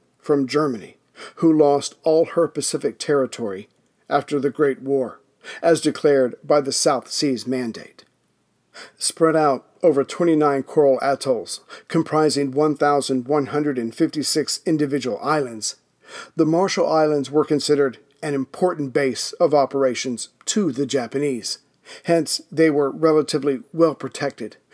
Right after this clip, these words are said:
with troops, planes, coastal guns, and ships. The Mariana Islands, or simply the Marianas,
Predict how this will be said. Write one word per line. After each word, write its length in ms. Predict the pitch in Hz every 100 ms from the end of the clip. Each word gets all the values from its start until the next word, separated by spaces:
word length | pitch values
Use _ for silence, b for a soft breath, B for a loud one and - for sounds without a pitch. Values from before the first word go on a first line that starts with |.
| B
with 300 | 151 139 - -
troops, 560 | - 156 143 - - _ _ _ -
planes, 600 | 160 151 143 143 131 - _ _
coastal 420 | - 156 143 156
guns, 460 | 131 139 135 120 - _ _ _ -
and 160 | 143 -
ships. 500 | - 139 - - - _ _ _ _ _ _ _ _ b b _ 160
The 100 | 156
Mariana 540 | 156 147 139 147 170
Islands, 580 | 123 139 127 113 123 -
or 180 | - 165
simply 360 | 139 - 143 147
the 140 | 131
Marianas, 720 | 131 123 107 139 147 117 -